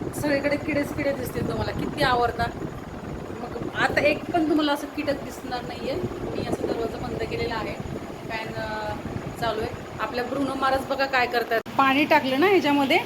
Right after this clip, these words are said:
थोडंसं पाणी सांडतंच टाकताना. तर हे बघा साहेबांचं चाललंय काय, आता साहेबांना आज चिकन येणार आहे. पहा, हे पहा, ही माती पहा, आणि हे बाळ पहा, बाळ,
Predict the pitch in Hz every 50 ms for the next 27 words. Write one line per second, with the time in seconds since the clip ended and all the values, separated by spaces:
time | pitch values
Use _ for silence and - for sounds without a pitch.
0 | - - - 269 247 247 240 302 - - 294 277 277 269 294 - - 349 302 262
1 | 247 - 302 311 - - 320 277 269 - - 269 247 247 285 392 - - - -
2 | - - - - - - - - - - - - 233 240 247 285 294 277 302 262
3 | 254 262 - 302 262 254 247 247 247 240 226 240 247 226 285 262 247 247 233 233
4 | 233 233 247 277 277 254 - 262 262 - 294 269 262 233 247 247 247 262 254 262
5 | 269 - - 311 302 - 294 269 269 269 254 247 240 233 269 403 415 - - -
6 | - - - - - - - - - - - - - - - - - - 294 294
7 | 294 285 330 349 - - - - - - - - - - - - - - - -
8 | - - - - - - - - - - 113 117 113 113 117 113 - - - -
9 | - - - - - - - - - - - - - - - - - - - -
10 | - - - - - - - - - - - - - - - - - - - -
11 | - - 254 277 277 - 277 240 254 254 - - - - - - - - - -
12 | - - 294 330 302 302 302 277 - - 320 - - 311 277 269 285 311 - -
13 | - - - - - - - - - - - - - - 269 277 277 311 330 -
14 | - - - 233 226 285 285 294 320 330 320 - 339 330 330 330 320 254 262 294
15 | 277 285 311